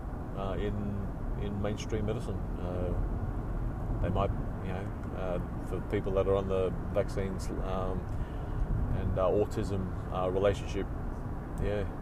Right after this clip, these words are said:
um, that may, that may be a, a wrong, a wrong tree as well. You know, wrong dog up,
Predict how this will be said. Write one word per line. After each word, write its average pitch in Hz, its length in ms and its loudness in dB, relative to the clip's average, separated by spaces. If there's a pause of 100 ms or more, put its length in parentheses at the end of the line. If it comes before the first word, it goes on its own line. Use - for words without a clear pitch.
(160)
um, 92 440 -2 (120)
that 95 220 4
may, 95 260 2
that 95 160 2
may 95 140 2
be 92 400 0 (720)
a, 78 280 -2
a 98 40 0
wrong, 95 420 2 (120)
a 95 60 4
wrong 98 260 2
tree 101 300 2
as 90 120 0
well. 104 180 6 (140)
You 95 60 -2
know, 101 160 0 (560)
wrong 98 260 2
dog 98 200 8
up, 101 120 4